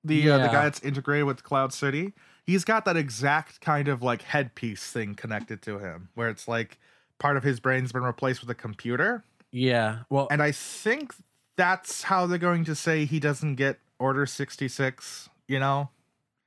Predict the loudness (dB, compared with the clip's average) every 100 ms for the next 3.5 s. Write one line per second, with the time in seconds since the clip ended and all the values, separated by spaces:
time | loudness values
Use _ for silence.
0 | _ 2 6 6 6 4 4 4 4 6
1 | 6 4 2 -4 _ _ -2 0 2 0
2 | 0 -2 -4 -4 -4 -6 -10 -14 -14 -6
3 | -4 -4 -8 -14